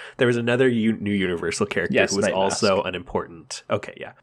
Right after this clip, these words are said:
Speaker 1: Night Mask was also an important part of the Avengers story.
Speaker 2: Yes, so basically the two, the two primary conceits of the new universe are,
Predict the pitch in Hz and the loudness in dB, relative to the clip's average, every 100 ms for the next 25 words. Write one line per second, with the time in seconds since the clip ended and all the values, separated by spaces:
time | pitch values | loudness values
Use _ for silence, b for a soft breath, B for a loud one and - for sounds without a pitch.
0 | - 104 104 92 90 101 90 82 - 87 | -10 -4 -4 -4 -8 -8 -8 -10 -8 -10
1 | 85 - 95 87 - - 87 82 - 85 | -10 -10 -12 -12 -10 -6 -6 -8 -14 -12
2 | 85 87 85 85 - - - 76 87 - | -10 -10 -10 -10 -8 -6 -4 -4 -6 -8
3 | _ - 104 82 - - 127 123 - 143 | _ -10 -6 -6 -6 2 4 2 0 -2
4 | 143 156 131 127 - - 135 127 B B | 0 -2 0 -2 -2 0 2 2 B B
5 | B 131 - 170 - 135 135 123 120 120 | B -2 2 2 2 0 2 0 -2 -10
6 | 113 - 101 98 - 101 101 98 98 101 | -8 -2 -2 -2 -2 -2 0 -2 0 2
7 | 95 95 - 104 98 | 0 0 0 2 2